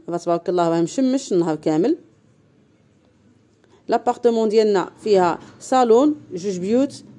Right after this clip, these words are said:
كوزينه وحمام عزكم الله. هذه هي لونطري.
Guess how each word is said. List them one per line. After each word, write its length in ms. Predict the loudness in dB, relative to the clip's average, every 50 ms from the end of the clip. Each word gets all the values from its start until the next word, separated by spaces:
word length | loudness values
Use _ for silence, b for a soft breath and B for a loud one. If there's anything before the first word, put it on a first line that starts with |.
| -20 -16
كوزينه 560 | -6 -6 -4 -4 0 0 2 2 2 0 -2 -6 -12 _ _ -12
وحمام 420 | -12 -8 -6 -4 -2 0 0 0
عزكم 420 | 0 -2 -2 -2 -4 -4 -2 -2 0
الله. 320 | 0 0 0 0 -2 -4 -6
هذه 200 | -6 -4 -4 -2
هي 180 | 2 2 4 4
لونطري. 440 | 4 2 0 -2 -2 -2 -2 -2